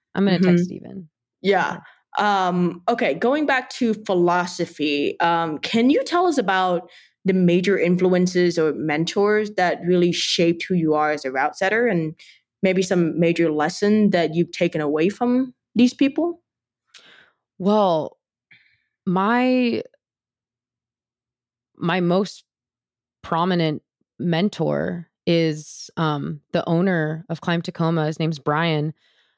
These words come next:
Speaker 1: Um, he's, uh, actually, if, if you're curious about Brian Doyle, he, um, he owns Climb Tacoma, obviously.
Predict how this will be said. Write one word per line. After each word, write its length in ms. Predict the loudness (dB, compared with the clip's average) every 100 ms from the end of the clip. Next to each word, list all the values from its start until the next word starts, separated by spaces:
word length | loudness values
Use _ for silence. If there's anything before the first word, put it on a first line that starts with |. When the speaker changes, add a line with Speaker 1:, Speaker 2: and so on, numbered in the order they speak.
| _
Speaker 1:
Um, 260 | -2 0 -4
he's, 720 | -4 0 2 0 -4 -14 -18 -2
uh, 280 | 0 0 -2
actually, 300 | -4 -4 -4
if, 120 | -4 -6
if 180 | -4 0
you're 360 | 0 0 -4 -12
curious 600 | -6 0 2 0 -2 -4
about 260 | -4 -4 -2
Brian 340 | -2 0 -2
Doyle, 400 | 0 0 0 -2
he, 540 | -4 -2 2 4 2 0
um, 580 | 0 0 -2 -4 -6 -10 -4
he 120 | 0
owns 220 | 2 0 0
Climb 200 | -2 -2
Tacoma, 540 | -2 0 0 0 -2
obviously. 680 | -4 -4 -4 -4 -2 -2